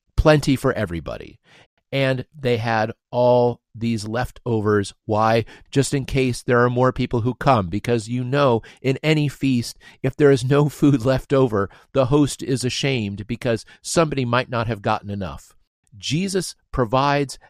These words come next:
as the good host, as the head of the table, with his Father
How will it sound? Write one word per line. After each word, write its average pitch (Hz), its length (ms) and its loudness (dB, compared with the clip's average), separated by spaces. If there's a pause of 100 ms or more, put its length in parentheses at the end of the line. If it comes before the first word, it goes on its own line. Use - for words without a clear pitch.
as 117 180 -4
the 107 100 -6
good 110 220 -2
host, 147 500 -2
as 117 200 -6
the 104 120 -6
head 139 400 0
of 110 140 -6
the 101 100 -6
table, 131 540 -2 (240)
with 123 160 0
his 120 220 -2
Father 131 500 4